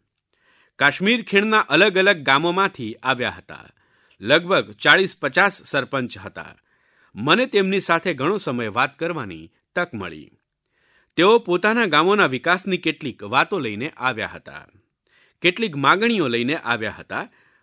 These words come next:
પરંતુ જ્યારે વાતો થઈ તો સ્વાભાવિક હતું કે ખીણની સ્થિતિ, કાયદો વ્યવસ્થા, બાળકોનું ભવિષ્ય, આ બધી વાતો નીકળે જ. અને એટલા પ્રેમથી,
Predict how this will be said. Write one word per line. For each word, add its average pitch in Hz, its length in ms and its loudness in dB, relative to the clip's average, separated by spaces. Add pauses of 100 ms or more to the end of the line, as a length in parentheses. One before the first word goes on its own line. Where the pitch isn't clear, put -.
(120)
પરંતુ 226 340 2
જ્યારે 175 260 4
વાતો 120 360 -2
થઈ 220 200 0
તો 110 360 -6 (220)
સ્વાભાવિક 151 640 0
હતું 165 360 -4
કે 101 320 -4 (240)
ખીણની 214 420 2
સ્થિતિ, 175 560 -8 (240)
કાયદો 170 340 4
વ્યવસ્થા, 117 600 -2 (220)
બાળકોનું 143 540 2
ભવિષ્ય, 160 520 -4 (360)
આ 170 120 4
બધી 190 240 0
વાતો 180 320 0
નીકળે 196 360 -4
જ. - 140 -18 (640)
અને 190 160 4
એટલા 175 500 4
પ્રેમથી, 185 680 0